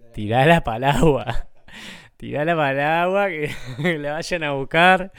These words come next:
Y alguna tiraba. Aparte, no, el murito está a dos metros de la línea y después está el agua, está, o sea, hay un, un barranco, está el agua, o sea, es muy fácil también tirarla al agua. Alguna del estadio he sacado, no del Estadio Centenario, pero algún, de los estadios he sacado pelotas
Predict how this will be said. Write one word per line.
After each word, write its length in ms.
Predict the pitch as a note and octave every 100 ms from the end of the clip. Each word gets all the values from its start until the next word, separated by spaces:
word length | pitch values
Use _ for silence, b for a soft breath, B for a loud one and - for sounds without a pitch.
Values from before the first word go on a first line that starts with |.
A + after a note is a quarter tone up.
| B B B B -
Y 140 | B2
alguna 360 | C3 D#3 G#3 F3+
tiraba. 480 | B2+ C3+ C#3+ C3 A2+
Aparte, 300 | D#3+ F#3 F3+
no, 260 | D3+ D3+
el 280 | C3+ - C3+
murito 400 | B2+ C3+ D#3 D#3
está 440 | C#3 C3+ C3 A#2 G#2+
a 60 |
dos 180 | G#2+ B2
metros 580 | B2+ C3 B2+ D3 D3 B2+
de 100 | G2+
la 140 | G#2
línea 460 | A2 B2 C3 C#3+ D3+
y 120 | A2
después 280 | G#2+ - D#3
está 160 | C#3 G#2+
el 80 |
agua, 280 | C3+ C#3 G2
está, 140 | G2 G#2+
o 60 |
sea, 160 | - G#2+
hay 120 | A#2
un, 300 | A#2+ G#2 G2 b b b b b b b _
un 120 | A#2+
barranco, 460 | A2+ G#2 B2 D#3 E3
está 160 | - G#2+
el 80 |
agua, 220 | B2+ A#2 G2
o 40 |
sea, 120 | -
es 60 | G#2+
muy 140 | C3
fácil 320 | - C3+ B2
también 240 | G2+ G2+ G#2
tirarla 280 | G#2 G#2 G2+
al 60 |
agua. 360 | G#2 G2 F2+ F#2 -
Alguna 400 | G2+ G#2+ D#3 D#3+
del 120 | G#2+
estadio 340 | - C3 D#3
he 40 | D3
sacado, 500 | - F#2+ B2 B2 F#2+
no 100 | B2
del 120 | B2+
Estadio 240 | G2+ B2 B2
Centenario, 400 | G#2 G#2 A#2+ C#3
pero 160 | A2 G2
algún, 220 | G#2 G#2+
de 100 | G2
los 160 | F#2 F#2
estadios 600 | - A2+ C#3 D3 - - - -
he 100 | -
sacado 380 | - G2+ G#2 G2
pelotas 500 | F#2 F#2+ F#2+ F#2+ F2+